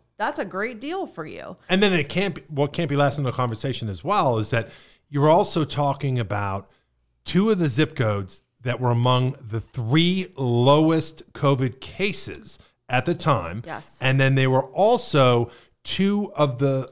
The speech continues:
Speaker 2: I wanna say, three wealthiest zip codes in the,
Speaker 1: Yes.
Speaker 2: in the county. And when people say, "Why should that matter?" Well, it should matter in the, in the sense that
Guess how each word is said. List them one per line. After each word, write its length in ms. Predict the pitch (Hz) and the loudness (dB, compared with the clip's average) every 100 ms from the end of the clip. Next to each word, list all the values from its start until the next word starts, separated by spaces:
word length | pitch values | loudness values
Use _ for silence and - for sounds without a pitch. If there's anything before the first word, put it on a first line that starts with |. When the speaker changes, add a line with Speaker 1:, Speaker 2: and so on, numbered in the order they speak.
| - | -6
Speaker 2:
I 60 | |
wanna 160 | 127 135 | -4 -2
say, 180 | - 123 | -2 -6
three 420 | - - 160 196 | -6 -2 0 2
wealthiest 800 | 151 107 151 185 135 151 123 95 | 0 2 2 2 0 2 2 0
zip 200 | 123 - | -4 -6
codes 300 | - 101 92 | -6 -6 -6
in 80 | 98 | -6
the, 60 | 95 | -6
Speaker 1:
Yes. 260 | - - | -8 -8
Speaker 2:
in 60 | 110 | -6
the 60 | |
county. 360 | 110 107 120 190 - - | -6 -4 -4 -4 -6 -8
And 100 | 247 | -2
when 80 | 262 | 0
people 240 | 254 285 285 | 2 0 2
say, 160 | 240 | 4
"Why 160 | 220 196 | 4 4
should 140 | - | 2
that 120 | 180 | -4
matter?" 220 | 170 247 233 | -2 -2 -2
Well, 180 | 208 | -2
it 80 | 220 | -4
should 140 | 220 214 | -6 -8
matter 280 | 233 254 247 | -4 -2 -2
in 80 | |
the, 200 | 226 202 | -4 -8
in 60 | - | -6
the 80 | 180 | -6
sense 360 | - 208 202 - | -4 -6 -4 -2
that 180 | 185 | -2